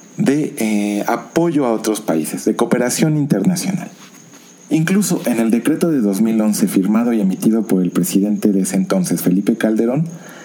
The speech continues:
se señala o se destaca entre los considerandos, que son como las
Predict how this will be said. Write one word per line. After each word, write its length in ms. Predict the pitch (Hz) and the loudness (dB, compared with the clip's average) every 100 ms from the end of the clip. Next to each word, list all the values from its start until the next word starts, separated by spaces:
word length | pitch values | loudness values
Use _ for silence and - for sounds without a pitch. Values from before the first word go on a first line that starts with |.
| - - - | -20 -20 -8
se 320 | - 147 135 - | -2 0 -2 -4
señala 480 | 160 147 170 165 | -2 0 2 2
o 40 | 143 | 0
se 140 | 131 | 0
destaca 440 | 120 117 143 139 143 | 0 0 -2 0 -2
entre 300 | 135 117 104 | 0 0 2
los 180 | 92 | 0
considerandos, 800 | - 107 95 107 95 95 104 120 | 0 0 2 0 0 2 0 0
que 120 | - | -4
son 140 | 104 101 | -6 -4
como 220 | 110 104 | -2 0
las 300 | 90 80 | 0 -4